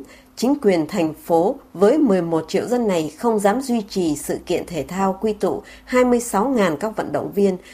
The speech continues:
thông cáo chính thức giải thích hủy sự kiện nhằm ngăn ngừa rủi ro dịch lây lan. Cách nay gần hai năm, Vũ Hán đã thu hút chú ý của cả thế giới vì những ca nhiễm sars cov hai đầu tiên. Đây cũng là thành phố đầu tiên trên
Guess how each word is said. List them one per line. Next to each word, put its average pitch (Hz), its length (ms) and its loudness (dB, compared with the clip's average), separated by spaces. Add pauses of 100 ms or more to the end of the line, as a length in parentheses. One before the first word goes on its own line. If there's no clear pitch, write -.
(120)
thông 196 200 2
cáo 185 220 2
chính 214 140 -4
thức 294 260 -6
giải 147 220 0
thích 277 200 -2 (240)
hủy 175 220 2
sự 165 320 -2
kiện 170 220 -4 (220)
nhằm 190 280 2
ngăn 254 220 4
ngừa 175 200 2
rủi 143 180 -4
ro 220 320 0 (180)
dịch - 300 -4
lây 202 260 4
lan. 190 240 4 (380)
Cách 262 160 -4
nay 190 400 2 (160)
gần 160 340 -2
hai 220 220 -4
năm, 226 240 -2 (300)
Vũ 208 160 4
Hán 247 300 0
đã 262 180 2
thu 262 140 0
hút 302 220 2 (260)
chú 226 160 -2
ý 220 180 2
của 190 280 -4
cả 156 280 -4
thế 220 120 -6
giới 202 300 2 (300)
vì 208 120 4
những 190 240 2
ca 277 120 0
nhiễm 247 240 2
sars 269 300 -2 (220)
cov 214 240 4
hai 214 320 0
đầu 165 200 2
tiên. 202 340 2 (280)
Đây 196 160 4
cũng 190 260 0
là 208 160 -2
thành 160 260 -2
phố 160 300 -4
đầu 196 200 2
tiên 220 320 0
trên 214 220 2